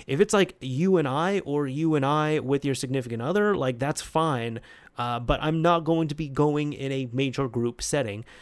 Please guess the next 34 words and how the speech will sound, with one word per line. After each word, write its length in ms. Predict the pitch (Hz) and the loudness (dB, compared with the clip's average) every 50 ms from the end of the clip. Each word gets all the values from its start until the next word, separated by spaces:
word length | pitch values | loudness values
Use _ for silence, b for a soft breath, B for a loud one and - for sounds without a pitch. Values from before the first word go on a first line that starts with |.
| B B | B B
So 220 | B - 160 151 131 | B 2 4 4 4
she's 320 | - - 220 233 233 - | 4 2 2 2 2 4
actually 300 | 190 175 180 175 196 175 | 2 2 2 2 0 -2
kinda 240 | 160 160 175 160 - | 0 0 -2 -2 -2
eased 260 | 151 170 170 143 131 | -4 -4 -4 -4 -2
back, 280 | 127 151 151 151 151 - | -2 0 0 0 0 -2
and 80 | 139 135 | -4 -4
she's 120 | 143 131 | -2 -2
like, 120 | 143 131 | -2 0
"Hey, 340 | 127 165 165 151 139 127 - b b b b b | 2 2 2 2 2 0 -4 b b b b b
let's 240 | 127 160 165 - | -4 -2 -2 0
hang 160 | 180 196 185 175 | 0 0 2 2
out 240 | 170 165 139 - | 2 0 0 0
when 160 | 139 147 147 143 | 0 0 2 4
we're 140 | 139 139 | 6 6
all 120 | 135 131 131 | 6 6 6
vaccinated 540 | 127 127 123 127 - - - 127 113 113 110 | 4 2 0 -2 -4 -6 -6 -6 -6 -6 -6
and 100 | 107 104 | -8 -8
it's 140 | - - | -8 -6
safe." 340 | - - 127 107 98 95 - - B B B B | -2 -2 -2 -2 -2 -6 -12 -18 B B B B
So 160 | B - 139 | B -2 0
she 160 | 123 - 202 | 0 2 2
was 140 | 233 220 165 | 0 0 0
one 200 | 127 117 139 160 | 0 2 2 4
of 60 | 160 | 4
the 80 | 143 127 | 4 4
first 320 | - - 151 143 123 - | 6 6 6 6 4 2
people 260 | - 143 139 131 123 117 | -2 -2 -2 -2 -2 -2
I 120 | 117 107 | -4 -6
texted. 420 | - - - 127 - - - 113 | -6 -6 -6 -6 -4 -6 -6 -6
I 140 | 107 107 110 | -6 -6 -6
was 100 | 113 113 | -4 -4
like, 160 | 120 113 107 | -4 -6 -4
"Hey, 360 | - 151 160 156 147 127 - | 0 2 4 4 4 2 0